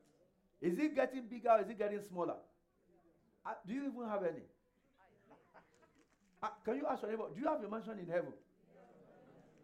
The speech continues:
It's very important to, let's not deceive ourselves. Set your affections on things where? Above.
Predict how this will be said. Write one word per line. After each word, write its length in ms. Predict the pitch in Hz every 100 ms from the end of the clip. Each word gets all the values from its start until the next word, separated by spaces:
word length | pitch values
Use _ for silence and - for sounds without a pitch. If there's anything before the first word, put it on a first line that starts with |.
| - - - 240
It's 160 | 269 269
very 260 | 277 311 302
important 460 | 277 277 285 -
to, 140 | 240 233 - -
let's 240 | 294 339
not 140 | 311 302
deceive 220 | 240 294
ourselves. 420 | 247 240 294 - - - - - _ _ - -
Set 520 | - - 359 415 -
your 200 | 302 269 285
affections 800 | 262 254 320 320 311 339 339 294 247
on 160 | 262
things 240 | - 311 233
where? 240 | 269 226 - - _ _ _ _ - -
Above. 600 | 302 311 311 359 320 269